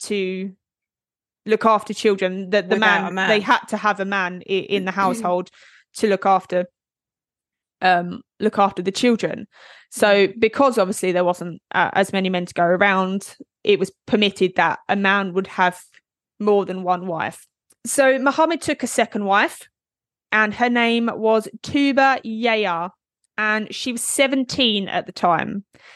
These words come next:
Speaker 1: and she was half of Muhammad's age. So he was now thirty-four. Uh, Rona wasn't unhappy about this. I say it was, it was custom for men to have more than one wife.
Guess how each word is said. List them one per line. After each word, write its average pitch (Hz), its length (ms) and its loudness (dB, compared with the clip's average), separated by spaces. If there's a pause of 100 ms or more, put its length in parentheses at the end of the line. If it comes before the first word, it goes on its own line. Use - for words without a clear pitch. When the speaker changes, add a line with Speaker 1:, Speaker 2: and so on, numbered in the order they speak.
(140)
Speaker 1:
and 202 80 -2
she - 140 -2
was 202 120 -2 (220)
half 226 380 4
of 214 180 -6
Muhammad's 202 440 0
age. 165 440 -2 (640)
So 214 120 -2
he 240 240 4
was 214 120 0
now 202 200 2
thirty-four. 185 720 -2 (580)
Uh, 247 360 4 (180)
Rona 302 340 2
wasn't 262 540 0 (640)
unhappy 214 600 2
about 202 280 0
this. 220 360 0
I 214 40 -10
say 214 260 0
it 165 60 -2
was, 208 200 -2
it 208 140 0
was 202 100 -8
custom 208 580 -2 (300)
for 226 160 0
men 202 260 0
to 214 100 -4
have 196 200 0
more 214 180 2
than 208 140 -2
one 202 200 -2
wife. 226 420 2